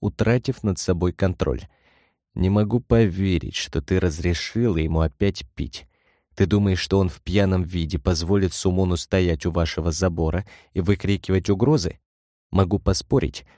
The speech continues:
что он бросится на него с кулаками, а когда он пьян,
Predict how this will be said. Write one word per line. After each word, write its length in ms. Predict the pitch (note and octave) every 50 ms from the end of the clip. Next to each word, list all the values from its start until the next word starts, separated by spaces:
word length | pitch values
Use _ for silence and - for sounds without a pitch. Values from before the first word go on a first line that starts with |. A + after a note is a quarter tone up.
| _ _
что 200 | - - - G#2+
он 160 | G#2 G#2 F#2
бросится 640 | E2+ - G#2+ A#2+ A#2+ G#2+ - - - - - - E2
на 80 | E2+ F2
него 260 | F2 F2+ E2+ E2+ E2
с 80 | -
кулаками, 600 | - - F#2 F2+ F#2+ G2+ - - D#3 D3+ A2 E2
а 80 | D#2+ D#2
когда 280 | - F#2 F2 F2 G2+ G2+
он 140 | G2 F#2+
пьян, 460 | - - A2 A2+ C#3 D3 G#2 D#2+ D#2